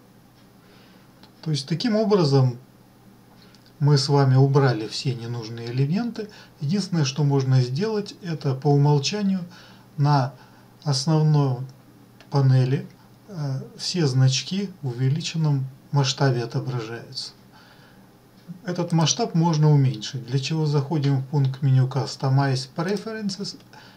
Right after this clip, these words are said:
и на вкладке «General» убираем галочку Use Ledge Toolbar, Toolbar, Toolbar Buttons.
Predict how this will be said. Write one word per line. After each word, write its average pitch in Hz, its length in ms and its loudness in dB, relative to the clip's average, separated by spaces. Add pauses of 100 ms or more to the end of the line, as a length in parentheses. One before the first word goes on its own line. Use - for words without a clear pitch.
(200)
и 202 300 -6
на 139 220 2
вкладке 131 560 -2
«General» 190 680 -2 (560)
убираем 147 600 4
галочку 175 640 -2 (280)
Use 165 440 0
Ledge 147 400 2 (260)
Toolbar, 139 560 2 (180)
Toolbar, 143 520 -2 (340)
Toolbar 139 500 2
Buttons. 135 640 -4